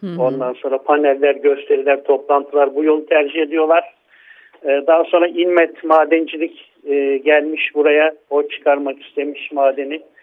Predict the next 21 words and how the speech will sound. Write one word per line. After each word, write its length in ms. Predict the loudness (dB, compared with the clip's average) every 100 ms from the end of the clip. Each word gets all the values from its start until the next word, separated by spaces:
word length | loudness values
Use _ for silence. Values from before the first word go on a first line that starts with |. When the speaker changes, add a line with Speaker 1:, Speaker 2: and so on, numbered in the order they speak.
| _ _ _
Speaker 2:
E, 560 | -8 -6 -6 -6 -8 -8 0
ona 280 | 0 2
karşı 400 | 2 2 0 0
da 220 | 2 2 -2
bin, 160 | -10 -6
e, 720 | -8 -8 -8 -4 -4 -6 -8
bin, 160 | -10 -8 -8
iki 220 | -10 -6
bin 280 | -4 -4 -6 -2
beşte, 480 | -2 -2 0 0 -2 _ _ _ _ _ -10
e, 80 | -6 -4 -4 -4 -6 -6
bir 220 | -4 -2 0
zafer 380 | 2 2 2
kazanmışlar, 760 | 0 2 2 0 -6 -2 0 0 -6 -20 _ -10
e, 100 | 0
Artvinliler. 640 | 0 0 -4 -6 0 0 0 -8 -20 -20 -20 _ -2
E, 180 | 0 2 2
fakat 280 | 2 2 0 -4
bu 180 | -4 -2
yabancı 440 | 0 2 2 -2 -12
şirketler, 720 | -16 -8 -8 -6 -2 -2